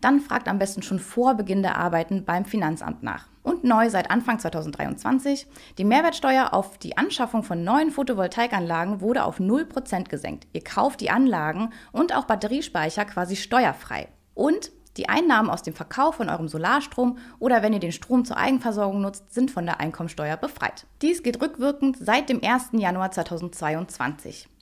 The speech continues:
Wichtig dabei ist der Standort und die Maximalleistung eurer Anlage. Kleine Anlagen unter dreißig Kilowatt Peak sind grundsätzlich befreit,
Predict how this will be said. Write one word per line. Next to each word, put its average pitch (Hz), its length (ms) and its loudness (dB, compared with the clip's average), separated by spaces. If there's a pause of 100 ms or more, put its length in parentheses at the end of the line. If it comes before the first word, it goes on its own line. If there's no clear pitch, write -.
(520)
Wichtig 285 360 -2
dabei 202 400 2
ist - 160 -6
der 170 80 0
Standort 247 540 0
und 202 160 -2
die 190 60 -2
Maximalleistung 170 920 0
eurer 165 260 -2
Anlage. 143 420 -2 (480)
Kleine 302 320 4
Anlagen 156 420 2
unter 240 240 -2
dreißig 254 440 0
Kilowatt 208 480 -2
Peak 190 240 -8
sind 175 180 -4
grundsätzlich 220 580 -4
befreit, - 480 -4